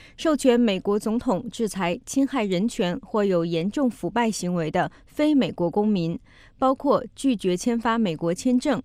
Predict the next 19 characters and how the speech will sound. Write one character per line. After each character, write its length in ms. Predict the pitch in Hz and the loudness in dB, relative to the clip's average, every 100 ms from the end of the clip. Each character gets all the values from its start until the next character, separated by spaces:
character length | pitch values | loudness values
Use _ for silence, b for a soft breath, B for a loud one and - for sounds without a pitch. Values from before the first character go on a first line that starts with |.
| b b - | b b 0
冻 180 | 277 | 4
结 240 | 214 180 156 | 4 2 -2
其 220 | - 190 | -4 -4
在 220 | 214 180 | 0 0
美 220 | - 170 147 | 0 -4 -2
国 180 | 160 | -4
的 140 | 156 170 | -2 -4
资 180 | - 240 | -6 -4
产。 320 | 233 143 233 165 _ - - b b b b b | -2 -4 -6 -16 _ -20 -20 b b b b b
联 140 | 254 | 4
署 160 | 285 262 | 6 4
信 300 | 226 269 240 | 2 4 4
牵 180 | 240 269 | 2 2
头 160 | 247 | 0
人、 280 | 220 180 175 - - | 0 0 -2 -8 -6
倡 180 | 311 254 | 0 4
导 140 | 214 | 4
组 180 | 208 175 | 2 -2
织 240 | 196 202 | 0 -2